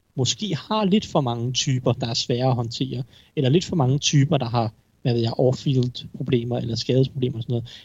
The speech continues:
øh, eller, eller måske ikke bare har den bedste arbejdsmoral. Så jeg siger ikke, det ikke kan virke. Der er også gode spillere i den her liste, som jeg sad og nævnte. Der er flere gode spillere endda.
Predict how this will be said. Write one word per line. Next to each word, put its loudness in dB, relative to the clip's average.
øh, 2
eller, -2
eller 2
måske 2
ikke 0
bare 0
har -2
den -4
bedste 2
arbejdsmoral. -4
Så -12
jeg 2
siger 4
ikke, 0
det 6
ikke 2
kan 0
virke. 4
Der 0
er 4
også 2
gode 2
spillere 0
i 0
den -4
her 4
liste, 2
som -2
jeg 2
sad -2
og 2
nævnte. 4
Der 0
er 4
flere 4
gode 0
spillere 0
endda. -2